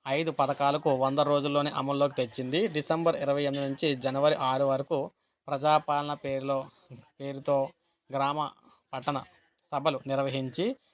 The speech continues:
దరఖాస్తులు అయితే స్వీకరించింది. పగ్గాలు చేపట్టిన నలభై ఎనిమిది గంటల్లోనే మహాలక్ష్మి పథకంలో భాగంగా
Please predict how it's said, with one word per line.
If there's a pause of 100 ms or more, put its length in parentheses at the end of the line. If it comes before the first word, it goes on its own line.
(180)
దరఖాస్తులు
అయితే
స్వీకరించింది.
పగ్గాలు (100)
చేపట్టిన
నలభై
ఎనిమిది
గంటల్లోనే (380)
మహాలక్ష్మి
పథకంలో
భాగంగా